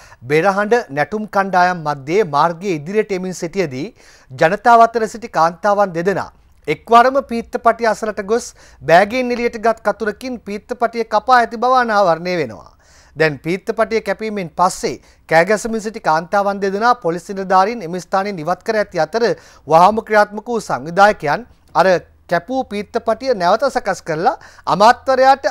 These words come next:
ආයිත් කපලා විවෘත කරන්න සලස්වලා තියෙනවා කියලා පොලිස් ආරංචි මාර්ග කියනවා. ඊට පස්සේ සිද්ධිය වූ දිනේ රාත්‍රියේ කඩවත පොලිසියට පැමිණ එම කාන්තාවන් දෙදෙනාගේ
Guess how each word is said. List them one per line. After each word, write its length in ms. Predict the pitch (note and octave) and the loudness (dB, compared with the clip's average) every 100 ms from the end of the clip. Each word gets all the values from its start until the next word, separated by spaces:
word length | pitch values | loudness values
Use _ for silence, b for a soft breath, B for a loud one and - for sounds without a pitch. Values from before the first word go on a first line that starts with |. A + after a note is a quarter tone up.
| - | 2
ආයිත් 300 | D#3 B3 C4+ | 4 4 2
කපලා 320 | - A#3 A#3+ | -4 0 0
විවෘත 280 | G#3+ G#3 - | 2 -2 -6
කරන්න 360 | G#3 F3+ E3+ A#3+ G3 C3+ b | -4 0 0 0 -2 -4 b
සලස්වලා 520 | - F#3+ F#3+ - F#3 | -2 0 2 0 -4
තියෙනවා 320 | F3+ E3+ E3 | -4 -4 -4
කියලා 240 | D#3+ F3 A#3 | -4 -2 -2
පොලිස් 340 | D3+ G3 G3+ | -2 -6 -6
ආරංචි 420 | - D3 G3 F#3+ F3+ | 0 0 0 -4 -2
මාර්ග 280 | D3+ C3+ F#3 | -2 -2 -6
කියනවා. 400 | E3+ A#2+ F#2 - _ _ _ | -8 -10 -12 -20 _ _ _
ඊට 100 | F#3+ | -4
පස්සේ 420 | A#3+ B3+ F3+ - G2+ b b b | 2 4 2 -6 -18 b b b
සිද්ධිය 420 | - G3 F#3+ C4+ | -8 -8 -6 -4
වූ 160 | C#4+ C4+ | -2 -2
දිනේ 320 | A#3 A#3+ A#3 | -4 -2 0
රාත්‍රියේ 500 | F3+ E3+ G3 A3 B3+ | 4 2 2 -4 -4
කඩවත 460 | B3+ E3 F3+ A3+ A3 | -2 -4 -2 -4 -6
පොලිසියට 480 | A3+ A3 - A3+ G#3+ | -8 -6 -4 -6 -4
පැමිණ 300 | G3 F3 A#3 | -6 -6 -4
එම 180 | A#3 G3 | -6 -6
කාන්තාවන් 640 | - F3 F3+ - G3+ G3+ | -4 -4 -4 -2 -2 -2
දෙදෙනාගේ 540 | F3+ F3 F#3+ F#3 F3+ | -6 -8 -4 -4 -4